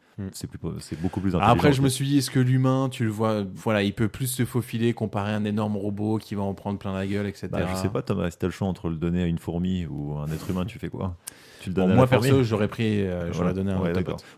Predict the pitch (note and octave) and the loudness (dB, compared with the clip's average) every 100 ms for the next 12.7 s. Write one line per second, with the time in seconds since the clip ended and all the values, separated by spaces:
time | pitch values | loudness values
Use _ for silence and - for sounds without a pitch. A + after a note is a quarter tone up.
0 | - G2+ C#3+ C3 F#2 G2+ G#2+ E2 - E2+ | 2 4 4 4 4 4 2 -2 -8 -10
1 | E2+ E2+ E2 - E2+ E2 - E2+ - F#2 | -6 -6 -8 -6 -6 -6 -6 -10 -6 -4
2 | F#2 F2+ E2+ E2 F2 D#2+ D2+ D#2 E2+ C#2+ | -2 -4 -4 -4 -2 -2 -4 -4 -6 -8
3 | D2+ D#2 - F2+ G#2 - - _ - A2 | -8 -10 -6 -8 -8 -14 -20 _ 0 2
4 | A2+ B2+ F2+ F2+ F2+ F3 F3 - D#3 C#3+ | 2 2 4 4 6 6 4 2 0 2
5 | D3+ D#3+ - _ - C3+ A#2+ G#2+ - _ | 2 0 -2 _ 2 4 6 2 -2 _
6 | - A#2+ D#3 D3 C3 D3+ C3 B2+ - - | -10 -2 0 -2 -2 -2 -2 -4 -14 -8
7 | F2+ F2 E2+ E2+ F#2 C#3 C#3+ D3 A2+ E2+ | -4 -4 -4 -4 -2 2 4 2 2 -4
8 | - G#2+ G#2+ A2 A2+ C#3+ A2+ A2 A2+ C3+ | -6 0 2 4 2 0 -4 -2 0 0
9 | C#3+ _ _ _ _ _ - C3 B2+ C3 | 0 _ _ _ _ _ -4 2 4 4
10 | B2+ A#2 - A#2+ A#2+ A#2 G2 F2 E2 F2 | 0 -4 -2 0 2 2 0 -2 -4 -6
11 | G2+ G2+ G2+ F#2+ G2 F#2 E2+ D3 C#3+ C#3 | -6 -6 -2 -2 -2 -4 -2 0 2 2
12 | C#3+ C3+ C3 A#2 G2+ G2+ - | 2 2 2 2 0 -2 -10